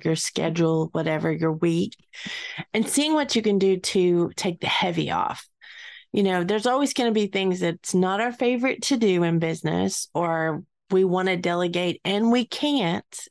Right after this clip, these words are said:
yet. Like, those are a couple of places that I, I mean, I get it. I get that sometimes when we're starting out,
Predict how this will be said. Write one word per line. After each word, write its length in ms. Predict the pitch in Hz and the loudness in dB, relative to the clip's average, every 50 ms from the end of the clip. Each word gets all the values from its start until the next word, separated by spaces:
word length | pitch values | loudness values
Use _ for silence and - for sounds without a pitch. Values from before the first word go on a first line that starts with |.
| - - | -2 -2
yet. 680 | 202 180 180 165 156 147 - - - _ - - - _ _ - - - - - - - - - - _ - | 0 2 2 0 0 -2 -4 -6 -8 _ -14 -14 -14 _ _ -20 -20 -20 -20 -20 -18 -18 -20 -20 -20 _ -4
Like, 180 | 185 180 175 | -4 -4 -2
those 260 | - 180 180 185 190 208 | -2 0 0 0 0 2
are 180 | 220 220 220 | 2 2 0
a 60 | 220 | 0
couple 400 | 220 - - 190 185 - 196 202 | -2 -4 -6 -6 -2 0 0 0
of 240 | 214 226 233 226 220 - _ _ _ - | 0 0 -2 -4 -6 -12 _ _ _ -4
places 400 | - 190 196 196 - 220 208 190 | -2 -2 -2 0 0 -2 -2 0
that 140 | 190 180 185 | 0 0 0
I, 240 | 175 175 180 180 180 180 _ _ _ _ - | 0 -2 -2 -2 -4 -6 _ _ _ _ -8
I 80 | - 165 | -4 -2
mean, 180 | 165 175 170 170 | 0 0 0 0
I 140 | 165 175 | 0 -2
get 360 | 180 185 - 208 220 240 226 110 | -4 0 0 0 0 0 0 -2
it. 280 | 92 78 - - - - | -4 -4 -6 -8 -10 -8
I 340 | - 160 165 170 170 165 170 _ _ - | -6 -4 -2 -2 -4 -4 -8 _ _ -2
get 380 | 185 185 185 185 202 196 - - | -2 0 0 0 0 -2 -4 -6
that 320 | 202 180 180 185 175 - - _ _ | -8 -4 -2 -2 -2 -2 -6 _ _
sometimes 800 | - - - 185 180 185 - - 196 190 190 185 185 185 185 180 | -8 -6 -2 0 0 0 -2 0 -2 0 0 0 0 0 0 2
when 160 | 190 175 170 | 2 2 4
we're 120 | 170 170 165 | 2 2 0
starting 460 | - - - 180 180 180 - - 180 | -4 -4 -4 -2 -2 -2 0 0 0
out, 360 | 175 175 175 175 175 175 - | 2 2 0 0 0 -2 -4